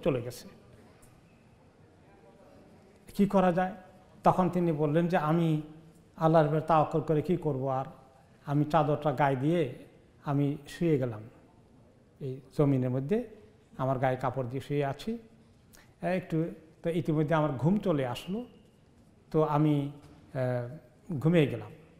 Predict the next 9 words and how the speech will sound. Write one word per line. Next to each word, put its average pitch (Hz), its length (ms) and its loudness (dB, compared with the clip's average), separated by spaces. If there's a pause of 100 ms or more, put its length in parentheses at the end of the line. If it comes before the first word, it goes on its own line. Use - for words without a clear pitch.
(1040)
তারপরে 220 360 4
দেখা 208 200 2
গেল 208 180 0
যে 190 120 0
একজন, 165 560 0 (520)
আহ, 143 120 -4
সফওয়ান 185 480 0
ইবনুল 185 220 0
মুআত্তাল 170 540 0